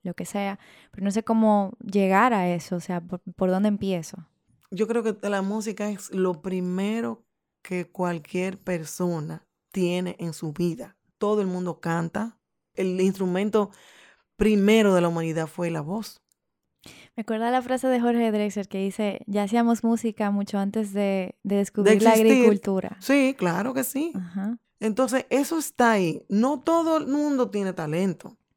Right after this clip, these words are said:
Speaker 2: Para algo tú puedes tener talento. Si quieres vivir de la música, puedes estudiar tanto la, el, el negocio de la música, que es chulísima esa carrera.
Speaker 1: Súper interesante.
Speaker 2: Yo de haber, de no haber sido músico me hubiera interesado por e-, por esa parte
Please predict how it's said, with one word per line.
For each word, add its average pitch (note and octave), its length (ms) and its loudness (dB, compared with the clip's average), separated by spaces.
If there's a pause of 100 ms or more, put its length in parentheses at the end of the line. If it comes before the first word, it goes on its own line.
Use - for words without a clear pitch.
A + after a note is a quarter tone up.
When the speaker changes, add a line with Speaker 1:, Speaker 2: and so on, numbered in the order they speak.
(160)
Speaker 2:
Para G3+ 360 0
algo B3+ 220 -4
tú G#3 140 -4
puedes G3+ 200 -2
tener F#3 240 -4
talento. E3+ 500 -8 (440)
Si G#3 220 -6
quieres A#3+ 280 0
vivir C4+ 180 -2
de B3+ 100 -2
la A#3+ 100 -2
música, B3 580 -6 (220)
puedes A#3 500 2 (600)
estudiar G#3+ 800 2 (160)
tanto A#3 460 2
la, G3 340 2
el, F3 640 0
el F#3 160 0
negocio F#3 400 0
de G#3 80 2
la F3 80 -2
música, F3 400 -6
que D#3+ 100 -6
es E3 220 -10 (100)
chulísima G3+ 580 0
esa E3 140 -6
carrera. F3 480 -6 (160)
Speaker 1:
Súper G#3 240 -4
interesante. F3+ 720 -8
Speaker 2:
Yo F#3+ 180 4
de C#4+ 100 6
haber, B3 320 4
de F#3 200 2
no F#3+ 120 2
haber A#3+ 160 2
sido A#3+ 200 2
músico A3+ 380 0
me G3+ 80 2
hubiera F#3 240 2
interesado F3 480 -4
por E3 160 -6
e-, E3 140 -2
por E3+ 200 -6
esa E3 240 -8
parte E3 480 -10